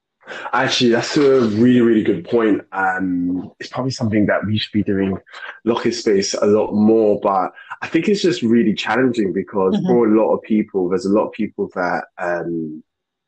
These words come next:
Speaker 1: you know, like, may, may enjoy team sports
Speaker 2: Mm-hmm.
Speaker 1: and, you know, that's the, that's their way of connecting
Speaker 2: Mm-hmm.
Speaker 1: with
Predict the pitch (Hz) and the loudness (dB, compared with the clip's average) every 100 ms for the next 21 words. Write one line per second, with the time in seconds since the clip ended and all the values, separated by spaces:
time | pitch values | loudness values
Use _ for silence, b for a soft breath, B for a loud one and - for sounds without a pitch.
0 | _ _ _ _ - _ _ 139 127 78 | _ _ _ _ -20 _ _ 0 0 0
1 | - _ 104 95 - - 110 107 101 101 | -4 _ -4 -4 -4 0 2 4 4 2
2 | 98 92 b b b b b _ _ _ | 0 -4 b b b b b _ _ _
3 | _ _ _ _ _ _ _ _ 151 135 | _ _ _ _ _ _ _ _ 0 2
4 | 135 127 120 120 117 - 151 139 147 - | 4 4 4 4 2 -2 -2 2 0 0
5 | - 139 143 120 - - - _ 214 107 | 0 2 2 0 -6 -8 -12 _ -2 2
6 | 107 107 113 110 101 87 - 110 95 - | 4 4 4 4 2 0 -4 -4 -4 -4
7 | 123 113 104 101 98 - _ - 117 - | 0 2 2 2 0 -2 _ -4 -4 -4
8 | - 120 117 117 113 113 110 123 117 - | -2 0 2 4 4 2 0 0 0 0
9 | - 120 131 139 139 - 101 101 95 90 | -4 0 2 0 -4 -6 -2 2 2 0